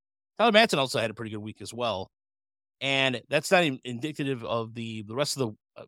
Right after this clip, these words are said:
Wi-, Wilco Hernandez also had a good week, five innings, one hit. He hit a batter and struck out six. And Trevor Michael, who came up from Lakeland, the, the veteran reliever, three innings, two hits, and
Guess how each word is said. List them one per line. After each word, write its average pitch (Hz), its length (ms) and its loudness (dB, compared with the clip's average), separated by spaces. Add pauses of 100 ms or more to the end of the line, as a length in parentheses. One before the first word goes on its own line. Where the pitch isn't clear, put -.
Wi-, 123 260 -12
Wilco 156 380 8
Hernandez 135 440 4
also 135 220 0
had 131 60 2
a 127 40 -2
good 127 140 0
week, 127 220 -6
five 131 260 4
innings, 127 320 -2
one 117 240 -4
hit. 127 400 -6 (800)
He 120 160 -2
hit 131 80 2
a 120 40 0
batter 120 380 4
and 104 280 -6
struck - 200 -6
out 120 180 -2
six. - 640 0 (520)
And 110 540 -4
Trevor 139 200 0
Michael, 131 340 0
who 110 300 -8
came 147 160 -4
up 127 100 0
from 101 160 -8
Lakeland, 120 600 -2
the, 101 160 -10 (160)
the 110 60 -8
veteran 123 320 2
reliever, 117 560 -2 (580)
three 170 200 6
innings, 147 280 2
two 156 140 0
hits, 135 400 -2 (380)
and 98 320 -8